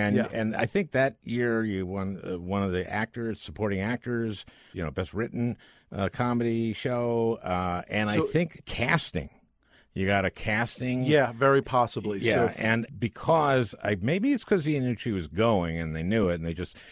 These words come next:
Speaker 1: they did one for catering. That,
Speaker 2: Really?
Speaker 1: that year.
Speaker 2: I didn't realize
Speaker 1: Yes,
Speaker 2: that.
Speaker 1: that was the first year they did, did one for catering.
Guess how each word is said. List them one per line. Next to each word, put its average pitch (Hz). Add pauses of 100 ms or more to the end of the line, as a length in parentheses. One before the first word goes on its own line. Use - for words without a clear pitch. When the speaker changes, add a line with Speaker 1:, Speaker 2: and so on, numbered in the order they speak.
(240)
Speaker 1:
they 104
did 117
one 123
for -
catering. 90 (920)
That, -
Speaker 2:
Really? 202
Speaker 1:
that 123
year. 95
Speaker 2:
I 220
didn't 339
realize 320
Speaker 1:
Yes, 185
Speaker 2:
that. 143
Speaker 1:
that 165
was 139
the 127
first -
year 101
they 82
did, 78 (400)
did 78
one 78
for -
catering. -